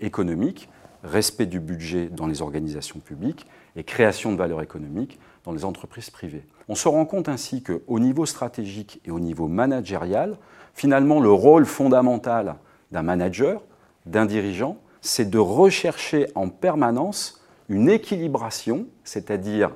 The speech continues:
le meilleur équilibre possible entre les variables économiques, sociales et environnementales. Au fond, c'est ce qu'on appelle la R S E. Donc l'équilibration devient, avec l'évolution de l'importance de la R S E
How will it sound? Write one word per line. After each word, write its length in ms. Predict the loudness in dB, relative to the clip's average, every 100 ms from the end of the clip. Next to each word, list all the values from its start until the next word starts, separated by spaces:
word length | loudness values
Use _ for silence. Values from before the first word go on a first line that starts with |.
| -6
le 160 | -2
meilleur 360 | 2 4 4 2
équilibre 440 | -2 -8 -8 -8
possible 600 | -8 -6 -6 -6 -8 -8 -14 -20 -20 _
entre 360 | -2 -2 -2 -2
les 140 | 0
variables 540 | 0 0 2 0 0 -8 -20 _ _ -4
économiques, 680 | -2 0 0 -2 -4 -8 -20
sociales 640 | -14 -12 -10 -4 -4 -4 -8
et 60 | -10
environnementales. 840 | -8 -6 -6 -6 -10 -8 -8 -8 -12 _ _ _ -4
Au 100 | -4
fond, 320 | 0 0 -2 -8
c'est 160 | -12
ce 140 | -10 -8
qu'on 180 | -8 -8
appelle 380 | -4 -4 -4 -8 _ _
la 220 | -2 0
R 60 | 0
S 240 | -4 -10
E. 40 | -16 _ _
Donc 300 | 0 0 0
l'équilibration 1000 | 4 4 4 -2 -2 0 -2 -4 -4 -6 -8 _ _ _ _
devient, 600 | -18 6 8 8 6 2 2 -6 _ _ -10
avec 360 | -10 -10 -2
l'évolution 840 | 0 2 2 0 -4 -8 -4 -4
de 80 | -4
l'importance 720 | -2 -2 -2 -6 -6 -8 -8
de 60 | -8
la 100 | -8
R 220 | -8 -8
S 260 | -10 -10
E 80 | -10